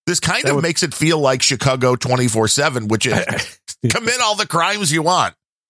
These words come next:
Speaker 2: Well,
Speaker 1: And
Speaker 2: but you may, that, well, if your crime is over, what, five hundred dollars, you may actually end up in, in jail.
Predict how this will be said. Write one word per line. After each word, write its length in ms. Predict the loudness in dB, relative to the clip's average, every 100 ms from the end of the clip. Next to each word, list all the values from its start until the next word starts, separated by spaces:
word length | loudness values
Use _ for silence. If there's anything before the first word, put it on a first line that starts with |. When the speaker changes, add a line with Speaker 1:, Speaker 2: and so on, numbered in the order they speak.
| _ _ _ _ _ _
Speaker 2:
Well, 180 | 0 2
Speaker 1:
And 180 | 0 -6
Speaker 2:
but 240 | -4 -4 0
you 160 | 0
may, 360 | 2 2 2 0
that, 180 | 0 2
well, 120 | 2
if 200 | 0 0
your 120 | 0 -2
crime 380 | 0 0 2
is 140 | 2 4
over, 300 | 2 2 2
what, 240 | 2 0 -2
five 180 | -2 0
hundred 180 | 0
dollars, 480 | 2 2 2 0 -2
you 100 | -2
may 140 | 0 2
actually 340 | 2 0 0
end 140 | 2 2
up 180 | 0 0
in, 280 | -4 -4 -10 _
in 120 | -4
jail. 460 | 0 2 2 0